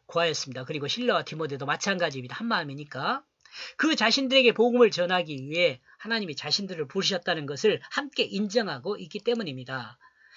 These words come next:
실라와 디모데는 바울의 증거에 한 마음으로 움직이게 되었습니다. 복음을 증거를, 복음,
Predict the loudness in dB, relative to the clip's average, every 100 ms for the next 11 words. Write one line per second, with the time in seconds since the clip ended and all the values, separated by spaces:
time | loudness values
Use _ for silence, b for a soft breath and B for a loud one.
0 | b 0 4 6 6 4 2 2 2 4
1 | 4 4 -6 -2 0 0 -4 -6 -6 -6
2 | -2 -2 0 -2 -2 -4 -6 -8 -10 -10
3 | -8 -8 -10 _ -8 -6 -6 -12 -16 -20
4 | -20 _ _ _ _ _ _ -20 B B
5 | B 8 8 0 2 2 4 10 10 12
6 | 10 8 8 0 0 -2 -4